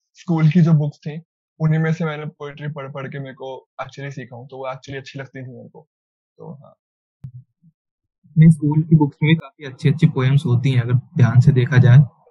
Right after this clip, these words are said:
Speaker 2: तो वो पोएम्स काफ़ी अच्छी होती हैं।
Speaker 1: Exactly। इलेवेंथ में वो वाली पोएम्स थी, I think,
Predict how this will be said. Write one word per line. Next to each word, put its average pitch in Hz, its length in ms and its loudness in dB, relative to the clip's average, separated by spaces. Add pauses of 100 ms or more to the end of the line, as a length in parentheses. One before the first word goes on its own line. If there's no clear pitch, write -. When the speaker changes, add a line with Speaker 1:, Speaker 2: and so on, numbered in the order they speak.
(120)
Speaker 2:
तो 135 60 4
वो 135 100 6
पोएम्स 135 320 6
काफ़ी 127 260 6
अच्छी 139 240 4
होती 120 240 6
हैं। 107 260 -6 (1500)
Speaker 1:
Exactly। 139 380 -10
इलेवेंथ 160 380 -2
में 185 80 -2
वो 180 120 -4
वाली 170 160 -4
पोएम्स 156 340 -10
थी, 151 100 -18
I 143 120 -14
think, 151 160 -10